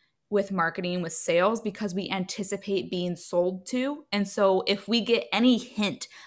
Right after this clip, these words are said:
like a whiff of sales, if your subject line in your emails sounds salesy, if your captions in your content sound salesy, we're out, literally. And especially millennial generations are becoming so much more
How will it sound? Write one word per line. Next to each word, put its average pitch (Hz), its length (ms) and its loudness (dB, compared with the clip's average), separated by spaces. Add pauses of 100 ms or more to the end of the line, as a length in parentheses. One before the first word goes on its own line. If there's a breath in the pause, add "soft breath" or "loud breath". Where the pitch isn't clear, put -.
like 202 240 2
a 190 140 4
whiff 190 720 0 (300 soft breath)
of 185 120 2
sales, 170 500 0
if 202 180 0
your 180 120 0
subject 214 640 0
line 185 200 2
in 175 120 0
your 170 120 -4
emails 180 680 -2
sounds 175 500 2
salesy, 170 500 -4
if 190 220 0
your 175 100 0
captions 226 640 -2
in 190 100 -2
your 170 120 -4
content 208 640 -4 (220 soft breath)
sound 180 360 2
salesy, 180 520 -4 (220 soft breath)
we're 196 220 4
out, 170 240 4 (640)
literally. 196 720 0 (440)
And 208 280 0
especially 214 440 0
millennial 202 500 0
generations 180 880 -6 (100)
are 202 120 2
becoming 196 380 -2
so 196 400 -2
much 202 240 -4
more 185 320 -4